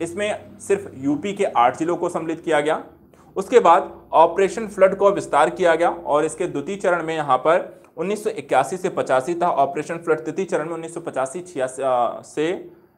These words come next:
उन्नीस सौ छियानवे तक यहाँ पर उत्तर प्रदेश में तीस दुग्ध संघों को स्थापित करके यहाँ पर दुग्ध उत्पादन को बढ़ाया गया।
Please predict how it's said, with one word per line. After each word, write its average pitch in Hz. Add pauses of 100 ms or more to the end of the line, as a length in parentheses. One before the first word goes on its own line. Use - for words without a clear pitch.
(340)
उन्नीस 175
सौ 196
छियानवे 170
तक 202
यहाँ 127
पर -
उत्तर 190
प्रदेश 151
में 160
तीस 214
दुग्ध 175
संघों 151
को 156
स्थापित 147
करके 131
यहाँ 120
पर -
दुग्ध 170
उत्पादन 120
को 139
बढ़ाया 113
गया। -